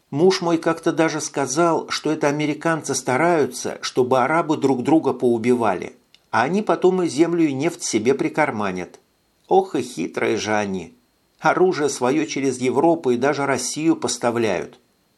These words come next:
Не удивлюсь, если Паршин этим промышляет. «Ну что ж, в этом есть резон», кивнул Забродов. «Конечно»,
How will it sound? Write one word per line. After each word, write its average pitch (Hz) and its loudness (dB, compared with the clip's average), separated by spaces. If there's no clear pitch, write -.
Не 185 2
удивлюсь, 156 2
если 151 0
Паршин 147 -2
этим 120 -6
промышляет. 110 -4
«Ну 95 2
что 110 2
ж, - -6
в 92 -6
этом 127 0
есть 143 0
резон», 123 0
кивнул 104 0
Забродов. 101 -4
«Конечно», 156 2